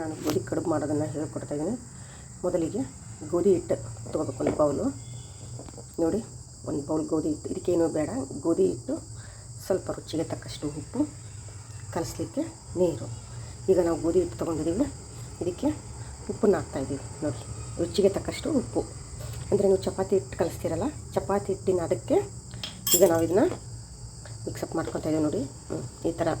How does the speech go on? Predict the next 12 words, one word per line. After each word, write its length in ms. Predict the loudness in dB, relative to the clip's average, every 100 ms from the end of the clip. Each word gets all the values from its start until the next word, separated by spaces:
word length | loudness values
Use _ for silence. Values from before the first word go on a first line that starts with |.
| -2
ಉಪ್ಪು 120 | 0
ಹಾಕಿದ 220 | 0 2
ಮೇಲೆ 100 | 0 2
ಸ್ವಲ್ಪ 160 | 0 0
ಮಿಕ್ಸಪ್ 280 | 0 -2 0
ಮಾಡಿಕೊಂಡು 360 | -2 -2 -2 0 0 -4 -12 -12 -14 -12 0
ಚಪಾತಿ 300 | 4 6 6 2
ಹಿಟ್ಟಿನ 260 | 0 -2 -2
ಅದಕ್ಕೆ 260 | 0 2 2 0 -6 -2
ಈಗ 80 | 2 2
ನಾವು 160 | 4 2 2 -6 -8 -6 -8 -8 -10 -12 -12 -10 -10 -10 -2 6
ಕಲಸ್ಕೊಳ್ಳೋಣ. 440 | 6 6 2 0